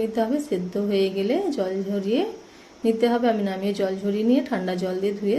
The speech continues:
সাইডে রেখে দিচ্ছি। এরপরে আবার গ্যাসের চুলায় কড়াই বসিয়ে দিয়েছি, দিয়ে দিয়েছি রিফাইন তেল। তেলটা গরম হয়ে গেলে পেঁয়াজ কুচি দিয়ে দিয়েছি। এরপরে পেঁয়াজটাকে আধ ভাজা করে ভেজে নেব। পেঁয়াজটা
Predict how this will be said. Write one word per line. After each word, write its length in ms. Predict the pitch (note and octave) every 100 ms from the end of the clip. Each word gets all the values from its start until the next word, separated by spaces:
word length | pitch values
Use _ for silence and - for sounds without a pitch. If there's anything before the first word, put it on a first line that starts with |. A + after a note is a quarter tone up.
| -
সাইডে 260 | G3 F#3 F#3+ G3
রেখে 200 | F#3+ G#3
দিচ্ছি। 340 | A3+ A3+ - E4 F#4+ G3+
এরপরে 380 | F3+ F#3+ G3+ C4 G4 - - - - F#3+
আবার 160 | G3 F#3+
গ্যাসের 200 | G3 G3
চুলায় 200 | G3+ G#3 G#3
কড়াই 240 | G3 G3+ G#3+
বসিয়ে 280 | A3+ - A#3
দিয়েছি, 300 | B3 B3+ B3+ D4+
দিয়ে 140 | A3 G3
দিয়েছি 260 | G3 G3 F#3+ G3
রিফাইন 340 | G3 G3 A#3 C#4+ D4
তেল। 140 | C#4 F4
তেলটা 280 | G3 F#3 F#3 -
গরম 220 | F#3+ G3 F#3+
হয়ে 180 | G3+ G3+ G3
গেলে 180 | A3 F4+ - - - - -
পেঁয়াজ 240 | G#3 G3 -
কুচি 220 | A3+ A3+ G#3+
দিয়ে 120 | A3 A3
দিয়েছি। 360 | A3+ A#3 - C#4+ A#3+
এরপরে 240 | G3 G3 G3+
পেঁয়াজটাকে 640 | G3 F#3+ F#3+ - A#3+ C4+ D4 G#3
আধ 100 | F#3+ F#3+
ভাজা 200 | G3+ G3 -
করে 140 | B3 F4
ভেজে 260 | C4 G3 F#3 F#3
নেব। 200 | F3+ F#3 F#3 F#3+ - - - - - - - - -
পেঁয়াজটা 380 | - G#3+ G3+ A3